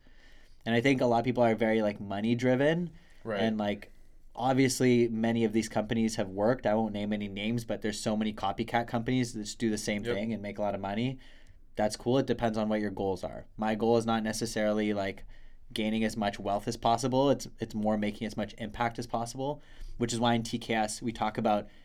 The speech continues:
Speaker 1: creating unicorn people. So in Silicon Valley, the goal is to create unicorn companies,
Speaker 2: Right.
Speaker 1: companies that are valued at billions.
Speaker 2: Yep.
Speaker 1: Whereas in T K S, we wanna create unicorn people, people that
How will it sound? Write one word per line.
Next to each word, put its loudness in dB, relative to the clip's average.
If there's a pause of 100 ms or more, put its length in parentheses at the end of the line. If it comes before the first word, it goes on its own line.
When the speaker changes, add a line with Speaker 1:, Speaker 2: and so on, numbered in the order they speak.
(100)
Speaker 1:
creating 2
unicorn 0
people. -2 (360)
So 0
in 2
Silicon 0
Valley, 2
the -2
goal -2
is -4
to -4
create -2
unicorn -2
companies, -6
Speaker 2:
Right. -6
Speaker 1:
companies 0
that 0
are -2
valued 2
at -6
billions. -6 (220)
Speaker 2:
Yep. -6
Speaker 1:
Whereas 2
in 0
T -4
K -2
S, 2
we -2
wanna 0
create 0
unicorn -2
people, 0
people 0
that 2